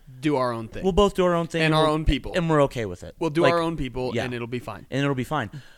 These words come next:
Speaker 1: But it seems as though that wasn't communicated
Speaker 2: Right.
Speaker 1: to, to Joffrey and
Speaker 2: Joffrey,
Speaker 1: Kristen.
Speaker 2: he kind of presents it to Kristen in a more hostile way. Like, you get the, you get the moment between, between Rhaenyra and Laenor where they're very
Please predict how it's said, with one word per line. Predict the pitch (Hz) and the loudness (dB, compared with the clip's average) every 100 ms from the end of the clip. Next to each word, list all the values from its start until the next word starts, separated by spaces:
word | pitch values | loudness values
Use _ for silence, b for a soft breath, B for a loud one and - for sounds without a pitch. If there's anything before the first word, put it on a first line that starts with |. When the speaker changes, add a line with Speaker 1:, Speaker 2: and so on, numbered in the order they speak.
| B | B
Speaker 1:
But | 185 165 - | 2 2 0
it | 190 - | -4 -2
seems | - 214 285 277 | -4 -2 -2 -2
as | 233 | 0
though | 180 180 | 2 2
that | 156 180 | 4 2
wasn't | 185 175 180 - | 2 0 -2 -6
communicated | 156 160 170 143 151 135 135 | -2 0 0 2 2 4 2
Speaker 2:
Right. | 127 - | -2 -2
Speaker 1:
to, | 151 139 143 | 0 0 -2
to | - | -6
Joffrey | 139 143 131 - 131 | -4 -2 -2 -2 -2
and | 117 | 2
Speaker 2:
Joffrey, | 147 | 2
Speaker 1:
Kristen. | 202 214 117 | 2 -2 -4
Speaker 2:
he | 160 190 | -4 -4
kind | - 196 254 | 0 0 0
of | - | 0
presents | 269 156 160 170 | 0 2 0 0
it | 165 | -6
to | - | -8
Kristen | - 160 - 147 | -6 -4 -4 -4
in | 123 120 | -2 -2
a | |
more | 120 120 120 | -2 -2 -2
hostile | - - 131 131 - 117 | -4 -4 -2 -2 -4 -2
way. | 107 107 127 147 B B B | 0 0 0 -4 B B B
Like, | - 170 | -2 0
you | 180 | -2
get | 143 180 190 | 0 0 2
the, | 202 - | -4 -4
you | |
get | 147 185 | -2 -2
the | 214 | 0
moment | 170 160 113 | 0 0 0
between, | 143 - 139 131 123 - b b b b b b - _ _ _ _ | -2 0 0 -2 -4 -10 b b b b b b -20 _ _ _ _
between | 165 - 180 | -2 2 2
Rhaenyra | 143 139 151 | 4 4 4
and | 135 | 4
Laenor | 135 143 131 120 | 2 2 0 2
where | 117 117 | 0 0
they're | - 139 165 | 0 4 4
very | 156 135 160 170 170 160 | 4 0 0 0 -2 -4